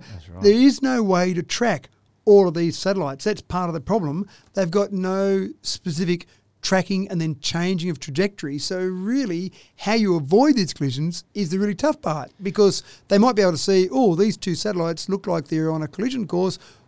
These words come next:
Speaker 2: What are we gonna do about it?" 'Cause you don't have the ability to just to put the brakes on or,
Speaker 1: No,
Speaker 2: you
Speaker 1: that's
Speaker 2: know,
Speaker 1: right.
Speaker 2: "Take a quick left turn there, we'll get
Speaker 1: Yeah.
Speaker 2: around that."
Speaker 1: From what I gather, they don't have any retro thrusters on them whatsoever.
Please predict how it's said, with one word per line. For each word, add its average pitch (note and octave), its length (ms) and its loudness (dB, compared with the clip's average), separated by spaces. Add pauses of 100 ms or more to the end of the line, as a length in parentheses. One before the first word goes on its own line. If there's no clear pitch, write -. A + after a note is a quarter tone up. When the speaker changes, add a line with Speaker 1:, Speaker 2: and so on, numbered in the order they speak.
(160)
Speaker 2:
What G#3+ 160 6
are - 20 4
we F#3 60 4
gonna D#3 100 2
do A#3 120 2
about E3 200 0
it?" F3+ 80 -6
'Cause - 180 -6
you A3+ 60 -4
don't B3+ 340 -2
have E3+ 260 -4
the F3 60 0
ability E3 420 2
to D3 40 -4
just D3 200 -4
to C#3+ 100 -2
put F3+ 180 -10
the - 60 -6
brakes D3+ 260 0
on A3+ 380 0
or, F#3+ 140 4 (260)
Speaker 1:
No, C#3 80 -2
Speaker 2:
you - 20 0
Speaker 1:
that's F3 180 0
Speaker 2:
know, D#3 100 -2
Speaker 1:
right. A#2+ 100 -2
Speaker 2:
"Take G#3 180 6
a - 20 4
quick G#3+ 200 2
left G#3+ 180 2
turn G3+ 260 4
there, G3 220 4
we'll F3+ 80 2
get F#3+ 140 2
Speaker 1:
Yeah. E3+ 80 2
Speaker 2:
around G3 220 2
that." D#3+ 200 0 (100)
Speaker 1:
From F#3 180 -6
what G#3+ 120 0
I F3 40 -2
gather, D#3 200 0
they C#3+ 160 2
don't D#3 140 0
have C#3 160 0
any D3 160 0
retro B2 320 -2
thrusters G#2 420 -6
on G2 100 -6
them F#2+ 120 -6
whatsoever. F#2 640 -6